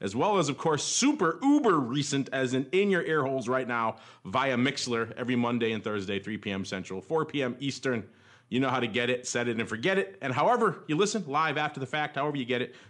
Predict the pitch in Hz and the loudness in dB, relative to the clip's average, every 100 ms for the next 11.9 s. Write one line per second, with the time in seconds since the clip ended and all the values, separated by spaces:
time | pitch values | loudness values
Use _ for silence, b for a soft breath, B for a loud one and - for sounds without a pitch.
0 | - 113 - 120 117 110 117 - 113 98 | -6 -4 0 2 2 0 -4 -4 -6 -6
1 | 98 - 95 92 87 90 87 87 87 - | -10 -8 -6 -6 -8 -10 -8 -10 -8 -2
2 | 190 180 156 127 135 - 131 123 - B | 0 2 2 2 -2 0 -2 -2 -6 B
3 | B B 175 135 196 214 170 113 147 147 | B B -2 0 2 4 2 2 2 2
4 | 104 123 127 117 117 110 101 104 101 98 | 2 2 0 0 -2 -2 -2 0 0 0
5 | 95 101 110 101 117 98 101 107 101 95 | -2 -6 -10 -8 -6 -6 -6 -4 -6 -6
6 | 95 98 95 87 82 - 76 - - - | -6 -6 -6 -6 -10 -12 -12 -10 -12 -14
7 | - - 85 110 101 90 - - - 170 | -18 -16 -12 -8 -6 -8 -10 -18 -4 -4
8 | 170 113 92 - 110 92 87 87 92 87 | 0 -2 -4 -6 -8 -8 -10 -10 -10 -8
9 | 98 87 92 - B B B B 82 80 | -10 -8 -10 -10 B B B B -8 -8
10 | 82 - 98 101 - - 69 - - - | -8 -12 -10 -10 -12 -12 -12 -14 -16 -18
11 | - - 127 135 135 131 127 127 | -12 -2 0 2 2 2 0 -2